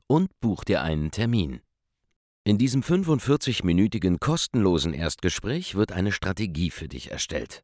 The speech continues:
Du lernst, wie du dich positionieren sollst, was für Preise du verlangen kannst und wo du deine Zielgruppe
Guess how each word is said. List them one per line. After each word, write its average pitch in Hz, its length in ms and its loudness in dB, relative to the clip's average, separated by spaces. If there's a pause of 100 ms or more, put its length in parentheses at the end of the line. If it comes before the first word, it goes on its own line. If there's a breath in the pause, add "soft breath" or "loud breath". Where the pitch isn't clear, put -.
Du 76 100 -4
lernst, 117 420 2
wie 90 80 0
du 85 120 0
dich 76 140 -6
positionieren 85 720 2
sollst, 95 420 2 (220 soft breath)
was 156 200 0
für 104 200 0
Preise 104 400 0
du 87 120 0
verlangen 73 440 0
kannst 92 420 -2 (240)
und 139 300 4 (200)
wo 87 200 2
du 85 100 -2
deine 80 260 0
Zielgruppe 90 640 2